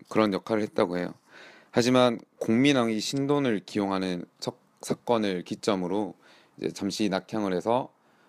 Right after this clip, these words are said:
그 고향에서 지내다가 다시 한번 천삼백칠십칠, 아, 천삼백칠십 년에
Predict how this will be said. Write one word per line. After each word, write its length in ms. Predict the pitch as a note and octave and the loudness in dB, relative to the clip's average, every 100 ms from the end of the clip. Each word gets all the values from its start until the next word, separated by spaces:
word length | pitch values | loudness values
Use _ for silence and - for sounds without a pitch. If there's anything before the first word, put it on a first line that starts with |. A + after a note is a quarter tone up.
| _ _ | _ _
그 120 | - | -10
고향에서 460 | - G#2+ A2+ G2 F#2 | 0 0 2 -2 -6
지내다가 600 | - G#2 A2 G2 - - - | -4 -2 -2 -2 -4 -6 -8
다시 220 | - G#2 | -2 0
한번 420 | G#2+ F#2 G2+ B2 - _ _ _ _ - | 0 2 2 2 -2 _ _ _ _ -8
천삼백칠십칠, 920 | - C3+ D3 C#3 - B2+ C3 - - - _ | 0 2 2 0 -2 -2 -2 -2 -8 -12 _
아, 100 | G#2+ | -2
천삼백칠십 800 | G2 - C#3+ E3 - - D3+ D#3 | -2 0 2 2 2 0 -2 0
년에 320 | A2+ F#2 C#3+ | 0 0 -2